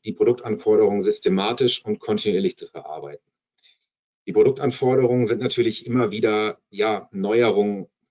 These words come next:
ja, unterworfen. Und deswegen ist vielleicht gerade hier der Punkt kontinuierlich die große Herausforderung, dass man das sauber aufsetzt, dass dieser Prozess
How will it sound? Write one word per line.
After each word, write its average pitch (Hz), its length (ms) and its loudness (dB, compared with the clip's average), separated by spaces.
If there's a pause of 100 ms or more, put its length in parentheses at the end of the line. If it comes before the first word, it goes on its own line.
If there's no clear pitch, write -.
ja, 98 200 -8
unterworfen. 92 920 -4
Und 90 140 -8
deswegen 120 420 2
ist - 180 -6
vielleicht 104 340 -4
gerade 101 240 -2
hier 107 280 2
der 104 120 4
Punkt 104 340 -4 (420)
kontinuierlich 104 1080 0
die 95 80 -12
große 104 340 -2
Herausforderung, 80 960 -6 (360)
dass - 160 -14
man 98 120 -4
das 120 220 -4
sauber 101 540 -2
aufsetzt, 107 520 -2
dass 95 160 -6
dieser 113 240 -2
Prozess - 540 -4